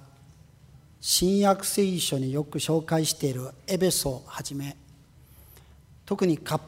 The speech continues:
パドキアというところを訪問した時の感動は今も忘れることはできません。ご存知のように、カッパドキアという町は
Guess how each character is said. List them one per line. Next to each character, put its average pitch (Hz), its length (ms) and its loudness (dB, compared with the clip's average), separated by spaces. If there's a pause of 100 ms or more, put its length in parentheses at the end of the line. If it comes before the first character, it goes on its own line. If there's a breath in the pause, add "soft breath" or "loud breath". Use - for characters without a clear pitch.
(120)
パ 190 140 6
ド 196 160 0
キ 196 140 0
ア 190 80 2
と 180 220 -6
い 135 100 -4
う 135 40 -6
と 131 120 -8
こ - 100 -6
ろ 135 120 -2
を - 20 -6
訪 147 240 2
問 151 180 2
し - 80 0
た 147 140 -2
時 143 240 -4
の 143 80 -2
感 147 320 -2
動 143 200 -2
は 160 180 -4 (920 soft breath)
今 143 200 -2
も 127 220 -2
忘 127 220 -4
れ 151 80 4
る 143 80 -2
こ 135 100 -8
と 139 100 -6
は 131 120 -4
で 131 100 -10
き - 140 -12
ま 131 100 -6
せ 135 120 -6
ん。 131 100 -12 (1700 loud breath)
ご 180 120 -2
存 214 180 6
知 202 120 6
の 160 60 8
よ 151 120 8
う 156 40 6
に、 180 360 2 (840)
カ 180 100 2
ッ 170 40 0
パ 208 300 8
ド 202 140 4
キ 202 140 6
ア 202 40 12
と 202 220 -2
い 143 120 4
う 131 60 -2
町 131 280 -2
は 139 200 -4